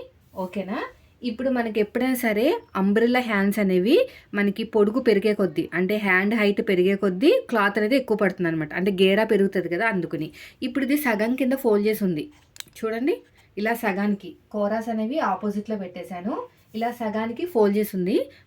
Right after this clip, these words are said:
మళ్ళీ నేను ఇంకొక ఫోల్డింగ్ చేస్తున్నాను ఇలాగా. ఓకేనా? ఇలా ఫోల్డ్ చేయటం వల్ల మనకి ఒక హ్యాండ్ కట్ అవుతుంది అనమాట. ఫుల్ సర్కిల్ తోటి ఒక హ్యాండ్ కట్ అవుతుంది. మనకి ఎప్పుడైనా అంబ్రెల్లా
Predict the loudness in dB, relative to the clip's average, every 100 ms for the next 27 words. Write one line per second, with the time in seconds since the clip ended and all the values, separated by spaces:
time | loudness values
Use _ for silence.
0 | -2 2 4 4 4 2 2 -2 2 2
1 | 4 2 2 0 -4 -6 -6 -8 -10 -14
2 | _ _ _ _ -12 -6 -4 -4 -8 _
3 | _ -6 -4 -2 2 2 4 0 -2 -2
4 | 0 0 -2 -6 -8 -6 -6 -2 -2 -2
5 | -8 -6 -2 -2 -2 -2 0 0 0 0
6 | 0 -2 -2 -4 -6 -6 -4 -2 0 0
7 | 0 -2 -2 0 0 0 -2 -2 -2 -2
8 | -2 -4 -6 -8 -10 -14 -20 -12 -4 0
9 | 2 2 2 2 0 0 0 0 0 0